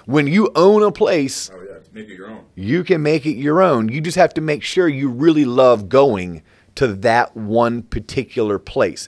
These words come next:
Speaker 1: And if that's you, man, a vacation home is for you. And here's the best thing about it. Maybe you do it, and you do it for two or three years, and you find out it wasn't for you. At least you can say you've done it,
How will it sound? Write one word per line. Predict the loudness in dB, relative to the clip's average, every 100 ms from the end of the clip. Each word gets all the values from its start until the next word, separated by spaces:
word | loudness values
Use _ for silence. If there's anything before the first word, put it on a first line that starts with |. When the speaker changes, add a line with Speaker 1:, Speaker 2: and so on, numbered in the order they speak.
| -10
Speaker 1:
And | -8
if | 0
that's | 0 0 -4
you, | -4 -2 -4 -8 _ _ _ _ _ _ _ -6
man, | -2 -2 -4
a | 2
vacation | 2 2 -2 -2
home | -2 -2 -2 0
is | 0 0
for | 0 2 2
you. | -2 -12 -16 _ _ _ _ _ _
And | -6 -2
here's | -4 -4
the |
best | -4 -4 -4
thing | -2
about | 0 0
it. | -2 _ _ _ _ _
Maybe | 0 0 0
you | -6
do | -2 2 2
it, | 0 _ _ _ _ _ _
and | -8
you | -2
do | -2
it | -2
for |
two | -6 -2
or | -2
three | -2 -6
years, | -2 0 0 -4
and | -6
you | -10
find | -4 -4 2
out | 2 2
it | 0
wasn't | 0 -2 -8
for | -6 -4
you. | -6 -10 -16 _ _ _ _ -6
At | -2
least | -2 -4
you | -10
can | -8
say | -2 -2
you've | -2 -8 -8
done | -4 -2 -2
it, | -6